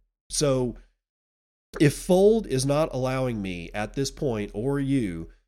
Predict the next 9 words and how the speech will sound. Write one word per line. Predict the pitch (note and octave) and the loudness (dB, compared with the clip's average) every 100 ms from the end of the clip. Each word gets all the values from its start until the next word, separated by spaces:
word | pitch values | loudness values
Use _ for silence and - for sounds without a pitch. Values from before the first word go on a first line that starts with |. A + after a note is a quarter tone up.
| _ | _
to | - G#2 | -4 -4
attach | G2+ C3+ C3 C#3 G#2+ | -2 -2 -2 -2 -4
my | G2 F2 | -4 -4
Wells | F#2+ D#3 F3 E3 | -2 0 0 0
Fargo | E3 D#3+ D3+ | -2 0 0
debit | D3 D3+ C#3+ A#2 | 0 0 -2 -4
card | - F#2+ F2 E2+ - _ _ - | -6 -6 -6 -8 -14 _ _ -8
and | G#2 E2+ | -6 -6
get | A2 C#3 C#3+ - | 0 0 0 -8